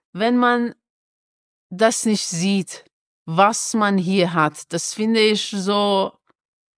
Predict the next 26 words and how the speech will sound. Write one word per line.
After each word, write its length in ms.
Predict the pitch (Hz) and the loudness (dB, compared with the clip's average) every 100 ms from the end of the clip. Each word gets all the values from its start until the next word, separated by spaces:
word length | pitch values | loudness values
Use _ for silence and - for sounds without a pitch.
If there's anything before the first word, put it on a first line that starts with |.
| _ _ - | _ _ -2
unglaublich 800 | 247 440 440 349 262 226 214 - | 0 2 2 2 4 2 -2 -10
traurig, 720 | - 190 247 285 220 139 - _ _ _ _ _ | -2 4 4 4 -2 -6 -10 _ _ _ _ _
zu 220 | - 233 | -6 -4
vergessen, 960 | 202 - 240 180 220 339 - 226 220 233 | -2 0 0 2 0 0 -2 -4 -2 0
so, 300 | 220 240 240 | 2 4 4
ah, 200 | - 233 | 2 2
das 480 | 233 214 247 277 - | 0 -2 -2 -2 -2
nehmen 260 | 262 269 269 | -2 0 -2
sie, 140 | 254 | -2
ah 120 | 254 | -2
ja, 200 | 277 269 269 | 0 0 0
okay, 280 | 240 269 233 | 0 0 -2
natürlich 580 | 233 - 330 339 - | -2 2 4 4 2
ist 220 | 175 - 127 | -2 -4 -6
das 180 | - | -6
so. 220 | - 135 - | -6 -6 -4
Aber 200 | 208 247 | -2 0
nein, 320 | 262 392 320 | 2 2 0
das 220 | 226 - | -2 -4
ist 100 | - | -8
nicht 200 | 381 311 | -8 -2
<laughs> 80 | 285 | -2
natürlich, 540 | 359 - 403 440 330 - | -2 0 0 2 0 -2
das, 380 | - - - - | -8 -8 -10 -10
das 240 | 262 | -12
haben 80 | - | 0